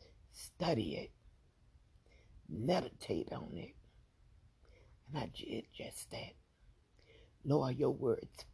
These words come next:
fed me. It made me feel as if I eaten a plate full of food.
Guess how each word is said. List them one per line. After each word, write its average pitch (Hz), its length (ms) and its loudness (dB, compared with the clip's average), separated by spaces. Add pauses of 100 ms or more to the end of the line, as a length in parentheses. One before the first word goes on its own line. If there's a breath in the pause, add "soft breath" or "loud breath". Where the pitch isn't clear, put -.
fed 139 380 8
me. - 320 -8 (960 soft breath)
It 185 60 2
made 180 260 6
me 113 220 0
feel 165 240 4
as - 160 0
if 143 220 -4
I 113 180 2 (140)
eaten 165 220 2
a - 40 0
plate - 400 -2 (140)
full 110 160 2
of 120 60 -2 (120)
food. 113 320 0